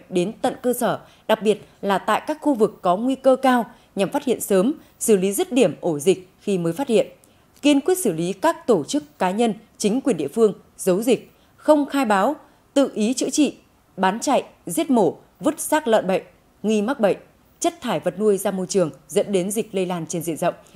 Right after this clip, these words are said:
gây thiệt hại kinh tế, ô nhiễm môi trường. Các sở, ngành, đơn vị, địa phương cần xây dựng kế hoạch và các giải pháp ứng phó khi có dịch xảy ra, chuẩn bị sẵn sàng về nhân lực, vật tư, kinh phí để kịp thời triển khai chống dịch có hiệu quả.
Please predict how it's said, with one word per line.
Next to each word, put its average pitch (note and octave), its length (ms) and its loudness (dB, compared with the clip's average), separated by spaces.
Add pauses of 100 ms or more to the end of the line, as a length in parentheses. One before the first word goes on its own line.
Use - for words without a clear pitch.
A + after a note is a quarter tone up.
gây C#4 240 4
thiệt G#3+ 220 2
hại G3 280 -6
kinh G#3+ 120 -6
tế, F#3 260 0 (120)
ô G3 100 0
nhiễm E3+ 200 -6
môi F#3+ 100 -4
trường. F3 260 -2 (540)
Các E4+ 160 0
sở, G3+ 140 0
ngành, F3+ 260 -4
đơn G#3+ 140 0
vị, G3 120 -4
địa G3 160 0 (100)
phương A#3 200 0
cần G3 260 -2
xây C#4 240 0
dựng - 180 -6
kế F3 100 -4
hoạch G#3 280 -4
và D3+ 100 -8
các B3 200 -8
giải F3+ 160 -4
pháp B3+ 280 -6 (200)
ứng G3 180 -2
phó G3+ 300 -2 (240)
khi C#4 160 4
có F#3+ 240 -2
dịch - 180 -6
xảy D#3+ 160 -6
ra, F#3+ 280 -4 (400)
chuẩn A#3+ 160 2
bị A3 140 0
sẵn A3+ 260 -4
sàng G3 340 -4
về F3 140 0
nhân B3+ 280 2
lực, G3+ 120 4 (160)
vật F#3 180 0
tư, A3 260 2 (120)
kinh C4+ 160 0
phí A3+ 340 -2 (260)
để G3 120 2
kịp F#3+ 320 -2
thời F3 220 -4
triển E3 360 -4
khai F#3+ 220 -8
chống F3+ 220 -8
dịch - 260 -4 (120)
có D#3 160 -4
hiệu G3 240 -8
quả. E3+ 140 -6